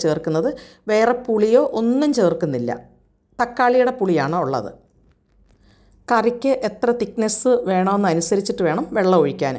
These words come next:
ചെറുതായിട്ടൊന്ന് തിള വന്നിട്ടുണ്ട്, ഞാൻ കുറച്ചുകൂടെ വെള്ളം ഒഴിച്ച് കൊടുത്തിട്ടുണ്ട്. എന്നിട്ട് ഇതെല്ലാം കൂടെ നന്നായി മിക്സ് ചെയ്യുക. എ,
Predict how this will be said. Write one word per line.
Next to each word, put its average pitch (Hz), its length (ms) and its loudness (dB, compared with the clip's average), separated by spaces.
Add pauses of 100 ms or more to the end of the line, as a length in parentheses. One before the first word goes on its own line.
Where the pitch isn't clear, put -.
(440)
ചെറുതായിട്ടൊന്ന് 254 640 2 (160)
തിള 202 140 2 (120)
വന്നിട്ടുണ്ട്, 170 480 -4
ഞാൻ 214 160 -4
കുറച്ചുകൂടെ 208 500 0 (140)
വെള്ളം 196 240 4
ഒഴിച്ച് 165 260 0
കൊടുത്തിട്ടുണ്ട്. 139 460 -4 (380)
എന്നിട്ട് 247 260 0
ഇതെല്ലാം 214 500 2
കൂടെ 202 120 0 (100)
നന്നായി 220 500 2
മിക്സ് - 320 -8
ചെയ്യുക. 127 300 -2 (840)
എ, 233 40 6